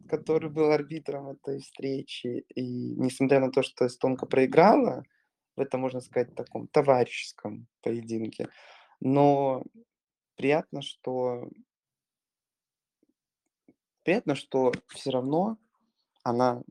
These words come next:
навсегда останется в наших с-, сердцах и в нашей памяти. Я очень люблю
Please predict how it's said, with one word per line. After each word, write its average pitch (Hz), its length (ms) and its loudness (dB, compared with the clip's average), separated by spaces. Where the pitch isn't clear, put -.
навсегда 127 500 0
останется 127 640 -2
в 120 80 -10
наших 123 420 -4
с-, - 120 -18
сердцах 170 520 2
и - 40 -4
в - 40 -4
нашей 127 240 -4
памяти. 151 440 2
Я 165 220 8
очень 143 320 2
люблю 117 400 -10